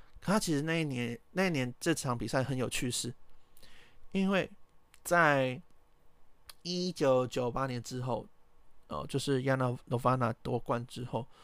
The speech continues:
就基本上没有再看到说女子的比赛里面有太多的发球上网，毕竟，呃，Lindsay Davenport、Graf 啊，还有，呃，大小威这些人都不，还有 Sharapova 都不是打这种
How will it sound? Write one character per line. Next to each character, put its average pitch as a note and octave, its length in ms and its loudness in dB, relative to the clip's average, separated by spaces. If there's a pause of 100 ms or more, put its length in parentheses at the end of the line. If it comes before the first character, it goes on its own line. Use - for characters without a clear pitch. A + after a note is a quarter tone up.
(720)
就 E3+ 120 0
基 E3+ 140 -4
本 C#3+ 140 0
上 C3+ 160 0
没 B2+ 160 0
有 A#2+ 120 2
再 B2+ 140 -2
看 B2+ 260 -2
到 A#2+ 220 2
说 A#2+ 580 0 (240)
女 B2+ 420 -2
子 - 180 -10
的 - 160 -4
比 - 220 -10
赛 - 180 -2
里 - 160 -12
面 B2 260 -2 (500)
有 G#2+ 120 2
太 B2 240 6
多 A#2 180 0
的 - 80 -2
发 A#2 200 4
球 - 120 -2
上 F#2 220 2
网， - 180 -8
毕 C3+ 120 4
竟， B2+ 360 -6 (580)
呃， - 360 -6 (320)
Lindsay C3+ 240 0
Davenport、 A#2+ 540 2
Graf B2 420 2
啊， A2 180 -4
还 - 140 0
有， A#2 340 4 (380)
呃， B1 400 -4 (220)
大 D#3 100 10
小 A2 200 2
威 B2 140 4
这 B2 120 0
些 B2+ 180 0
人 B2+ 160 0
都 B2+ 100 6
不， - 160 2 (140)
还 - 180 8
有 B2+ 60 12
Sharapova A#2+ 540 2
都 C3 100 6
不 A#2+ 160 -4
是 A#2+ 240 -4 (480)
打 - 180 4
这 C#3 120 2
种 - 180 -4